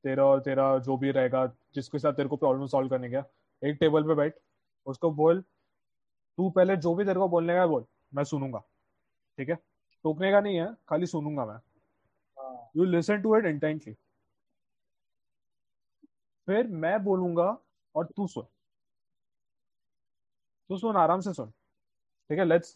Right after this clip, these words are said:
Speaker 1: let's put our emotions aside, ठीक है? मैं सुन सकता हूँ, ऐसे समझ सकता हूँ, ऐसा बहुत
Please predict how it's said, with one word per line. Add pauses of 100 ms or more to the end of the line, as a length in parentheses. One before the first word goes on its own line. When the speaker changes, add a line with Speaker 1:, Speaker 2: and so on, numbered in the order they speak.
Speaker 1:
let's (100)
put
our
emotions
aside,
ठीक
है?
मैं
सुन
सकता
हूँ,
ऐसे
समझ
सकता
हूँ,
ऐसा
बहुत